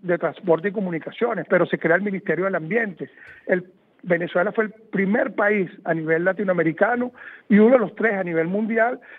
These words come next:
que en el año setenta y cinco ya tenía un ministerio dedicado a la protección y conservación del medio ambiente natural, todos los ecosistemas, que fue el Ministerio del Ambiente y los Recursos Naturales Renovables, creado en el año setenta y cinco. O sea, imagínense, solamente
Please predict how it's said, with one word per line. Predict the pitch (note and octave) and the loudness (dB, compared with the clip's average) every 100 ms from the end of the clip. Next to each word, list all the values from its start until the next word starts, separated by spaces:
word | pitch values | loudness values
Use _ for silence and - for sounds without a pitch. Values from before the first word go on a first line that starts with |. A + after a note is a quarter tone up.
| _ | _
que | F#3 | -2
en | E3+ | -2
el | D3+ | -2
año | E3+ | -6
setenta | F3+ G3+ F#3+ E3+ | -6 -6 -8 -10
y | E3+ | -8
cinco | C4 C4+ A#3+ | -4 -2 2
ya | F3+ | 2
tenía | E3+ G3 G#3 | 2 2 2
un | G#3 G#3+ | 4 6
ministerio | A#3 A3+ - A#3 A#3+ B3+ | 6 2 0 0 2 0
dedicado | A#3 F#3+ E3+ D#3+ A3 A#3 A#3+ - - | -2 -2 -2 0 -2 -2 -10 -16 -6
a | - F3 | 2 2
la | E3+ | 2
protección | F3+ E3 D3+ F3+ G3+ | 0 -2 0 2 2
y | |
conservación | G3 G3 F#3+ D#3+ - F#3 G#3+ A3 - _ | 2 0 0 -2 0 2 2 -2 -16 _
del | F3 E3+ | 0 2
medio | E3+ F#3 | 2 2
ambiente | G3 F#3+ F#3+ G#3 | 2 0 0 -2
natural, | G3+ F3+ D3+ E3 A3 A3+ - | -4 -2 2 2 2 -2 0
todos | F3 F#3+ | 2 2
los | E3+ | 0
ecosistemas, | - D3+ E3 - G#3 A#3 A#3+ - - | -2 -6 -4 0 2 0 -4 -12 -6
que | - | -2
fue | - | 0
el | D#3+ | 0
Ministerio | F#3 E3 D#3+ | 0 0 0
del | F3+ | 0
Ambiente | D#3 C#3 | -2 -2
y | F3+ | -2
los | |
Recursos | E3+ D3+ C#3+ E3+ | -2 -4 -4 -4
Naturales | F3 D3 C#3+ D#3+ | 0 2 2 2
Renovables, | D#3+ D#3+ F3 G#3+ G#3+ | 0 0 2 0 -2
creado | G#3 D#3 D3+ | -2 -4 -4
en | |
el | F3 | -12
año | D#3 D#3+ | -18 -12
setenta | F3 E3 D3 - | -8 -4 -2 -2
y | |
cinco. | - G#2 G2+ | -2 -2 0
O | |
sea, | - F#3 - - - - | 4 4 4 -14 -16 -4
imagínense, | - G3 G3 A#3 C4 C#4 - | 2 2 0 -4 -6 -6 -4
solamente | - - C#4 C4 A3 C#4 | -2 0 2 0 -2 -4